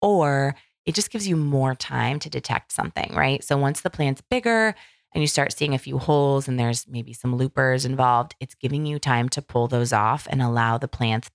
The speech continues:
to re-, be resilient and overcome that, as opposed, as opposed to a tiny seedling where it's, like, a couple chomps and they're not gonna make it, you know? So protect your baby seedlings is the final, final step.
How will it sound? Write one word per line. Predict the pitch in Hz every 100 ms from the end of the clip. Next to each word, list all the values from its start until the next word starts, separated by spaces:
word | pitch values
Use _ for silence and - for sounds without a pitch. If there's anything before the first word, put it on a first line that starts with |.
| _ _ _
to | -
re-, | 135 120 -
be | 123
resilient | 120 113 110 110 117
and | -
overcome | - - - 123 127
that, | 175 233 247 - _ _ _
as | 143 147
opposed, | 143 135 135 _ _
as | 135 135
opposed | - - 135 127 -
to | - 135
a |
tiny | - - 180 175
seedling | 165 147 143 135 131 135 - _ _
where | -
it's, | 139 151
like, | 139
a | -
couple | - - 143 160
chomps | 151 143 123 127 - -
and | 120 123 123 120 117 _ _ _ _ _ _ -
they're | 117
not | 113
gonna | - -
make | 80 71
it, | - - -
you | 131
know? | 120 113 131 _ _ _ _ _
So | 135 107 175 _
protect | 165 - 160 -
your | 185
baby | 170 170
seedlings | 165 147 139 139 139 139 -
is | 131 -
the | -
final, | 120 - 127 135
final | 135 127 127 127
step. | - 113 113 -